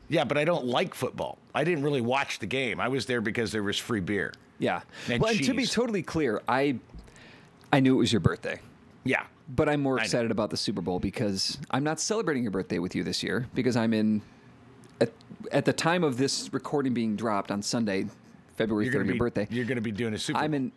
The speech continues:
Speaker 2: I'm in L A with the Super Bowl because that's a tradition that my college buddies and I have where we go to the city of one of the teams that's playing in the Super Bowl and we bandwagon for the weekend.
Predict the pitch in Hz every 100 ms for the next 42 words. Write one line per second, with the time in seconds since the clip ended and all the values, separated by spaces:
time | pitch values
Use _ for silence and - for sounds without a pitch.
0 | - 143 143 127 117 110 104 110 - 117
1 | 95 87 90 101 107 - - 113 - 139
2 | 131 120 117 107 - 131 127 110 107 101
3 | 98 95 - 92 98 104 117 113 - 113
4 | 110 - 160 131 101 104 - - - -
5 | 107 123 147 123 - 160 139 113 101 -
6 | - 139 120 107 107 - 127 104 98 95
7 | 104 95 107 107 92 85 87 - - -
8 | - 104 92 - 62